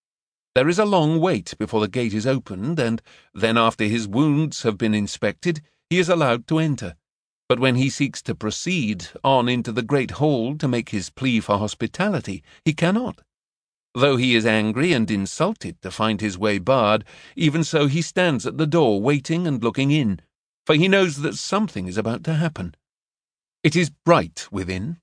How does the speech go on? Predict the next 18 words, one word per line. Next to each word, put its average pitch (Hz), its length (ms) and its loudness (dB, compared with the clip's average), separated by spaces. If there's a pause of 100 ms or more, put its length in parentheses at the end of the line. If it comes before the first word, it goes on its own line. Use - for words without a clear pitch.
(360)
for 135 80 2
the 147 120 4
light 156 320 2
of 135 160 -2
scores 151 600 2
of 127 200 -4
torches 90 760 -6
is 101 160 -4
reflected 139 500 -2
off 127 240 0
walls 127 460 0
that 120 160 0
have 107 120 -4
been 123 220 -2
painted 120 400 -4
silver 127 420 -4
and 117 200 -2
gold. 98 480 -2